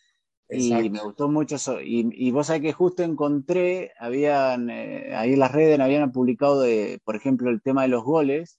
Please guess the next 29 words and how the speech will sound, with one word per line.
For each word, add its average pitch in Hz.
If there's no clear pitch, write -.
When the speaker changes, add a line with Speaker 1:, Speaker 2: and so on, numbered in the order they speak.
Speaker 1:
y 110
hablaban 117
de 135
los 120
goles 135
de 131
Messi, 160
y -
los 110
habían 135
separado 135
por 139
los 117
goles 147
que 143
hizo 175
y 120
cómo 160
iba 156
el 151
partido 147
en 165
el 151
momento 139
que 139
hizo 135
los 127
goles. 131
Speaker 2:
Claro. 117